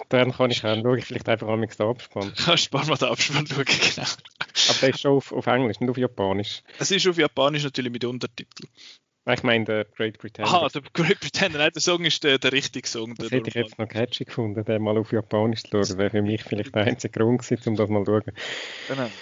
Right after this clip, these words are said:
Speaker 2: das nicht. Und das
Speaker 1: Ja.
Speaker 2: ist, ich bin sehr schockiert gewesen, so in der ersten Folge bis etwa in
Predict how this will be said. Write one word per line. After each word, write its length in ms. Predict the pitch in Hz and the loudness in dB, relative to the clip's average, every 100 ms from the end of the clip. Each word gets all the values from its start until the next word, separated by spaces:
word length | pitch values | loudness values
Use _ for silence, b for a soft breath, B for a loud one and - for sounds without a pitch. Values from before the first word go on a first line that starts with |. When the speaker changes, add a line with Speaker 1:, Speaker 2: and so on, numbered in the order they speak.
| - | -14
Speaker 2:
das 160 | 135 - | -14 -14
nicht. 160 | - | -14
Und 140 | 151 151 | -10 -4
das 100 | 143 | 0
Speaker 1:
Ja. 60 | |
Speaker 2:
ist, 320 | 156 - - - 104 - | 2 2 0 -10 -20 -12
ich 140 | - - | -12 -4
bin 180 | 156 143 | -2 0
sehr 200 | 147 151 | 2 0
schockiert 540 | - 143 - 139 143 - | 0 -6 -2 0 0 0
gewesen, 180 | 147 | 0
so 100 | 135 | 2
in 100 | 147 | 0
der 160 | 131 - | 0 0
ersten 400 | 135 143 - 151 | 2 2 0 -2
Folge 440 | - 139 147 160 - | 0 0 2 0 -4
bis 160 | 143 | 0
etwa 220 | 139 - | 0 0
in 80 | 127 | -6